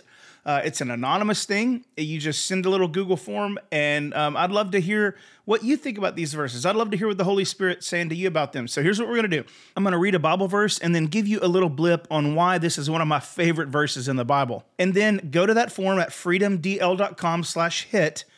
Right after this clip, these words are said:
and tell me what you think, okay? Romans five eight, "But God shows his love for us in that while we were sinners, Christ died for us." H-, how do you feel about your enemies?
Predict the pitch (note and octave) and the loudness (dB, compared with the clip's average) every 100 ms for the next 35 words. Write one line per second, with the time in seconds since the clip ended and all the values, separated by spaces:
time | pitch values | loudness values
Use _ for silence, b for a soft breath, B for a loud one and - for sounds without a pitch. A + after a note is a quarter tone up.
0 | b b b - D3+ D#3 D3 C#3 F3+ F3+ | b b b -2 0 2 0 -2 -2 0
1 | E3 D3 C#3+ - G#2+ - B2+ G#3 G3+ b | 0 -2 -4 -6 -10 -12 -2 -2 -2 b
2 | b _ _ _ _ _ _ _ _ _ | b _ _ _ _ _ _ _ _ _
3 | _ _ _ _ - E3 A3 F3+ D3 - | _ _ _ _ -6 -2 0 0 -2 -4
4 | G#3 G3 F3 C3 - G3+ G#3 - - E3 | 0 0 0 -4 0 2 2 -4 -10 -6
5 | D3 D#3 C3 G3 A3+ A3 - G#3 G3 F3+ | -4 -4 -2 0 2 0 2 4 4 2
6 | D3 E3+ F#3+ F3 F#3+ F#3 F#3+ F#3 - - | 0 2 2 0 0 2 2 0 -6 -6
7 | E3 D#3 C#3+ C#3 C3 D#3 F#3 F#3+ G3 F#3+ | -2 0 0 -2 -2 2 4 4 2 -2
8 | - - F3+ D3 C3+ - - - - F3 | -2 -2 0 0 -2 -6 -12 -10 0 2
9 | E3+ - D#3 C3 C#3 C#3+ A#2+ C#3+ C3 B2+ | 0 -2 -6 -2 0 0 -2 -4 -4 -4
10 | - - - _ _ _ _ B B B | -6 -8 -16 _ _ _ _ B B B
11 | B B - F#3 F3 C4+ A3+ F3 G3+ E3+ | B B -4 0 2 2 0 0 0 2
12 | D#3+ D3 D3 A#2 G2+ - | 0 0 -2 -2 -8 -14